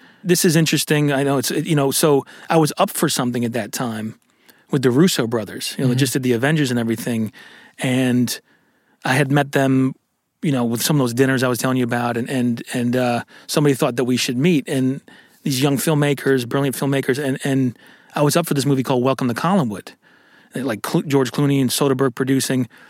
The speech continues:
Speaker 1: and it went away because they were thinking about Billy Crudup for a role, and they thought maybe, we, we, not that we're the same, but just there was a similar, similarity.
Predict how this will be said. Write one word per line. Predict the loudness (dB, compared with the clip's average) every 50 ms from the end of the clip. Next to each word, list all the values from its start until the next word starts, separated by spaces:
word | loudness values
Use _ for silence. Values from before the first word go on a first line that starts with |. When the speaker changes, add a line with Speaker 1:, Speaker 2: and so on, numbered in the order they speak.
| -8 -4
Speaker 1:
and | -2 -2
it | 0 2
went | 2 2 2
away | 2 2 0 0 -2 -4 -8 -16 -20 _ _ _ _ _ _ _ _ _ _ _
because | _ -4 -2 0
they | 2 2
were | 2 0
thinking | 0 -2 -2 -2 0 -2 -2
about | -2 0 -2 -2 -2 0
Billy | 0 0 0 0 -4
Crudup | -2 -2 0 0 0 -2
for | -2 -4 -4 -2
a |
role, | -2 -2 -4 -4 -4
and | -4
they | -4 -4
thought | -4 -2 -4 -4 -2
maybe, | -2 -2 0 0 0 -2 -4 -6 -12 -18 -20 -14
we, | -12 -10 -10 -10 -10 -8
we, | -8 -8 -6 -8 -6
not | -6 -2 -2
that | 0 0
we're | 0 0
the | 0
same, | -2 -2 0 0 2 2 2 0
but | 0 -2 -4
just | -4 -6 -4 -2
there | 0
was | 0 0
a | 0
similar, | -2 -2 0 0 0 0 0 -2 -2
similarity. | -2 -2 -2 0 0 2 2 2 2 2 0 -2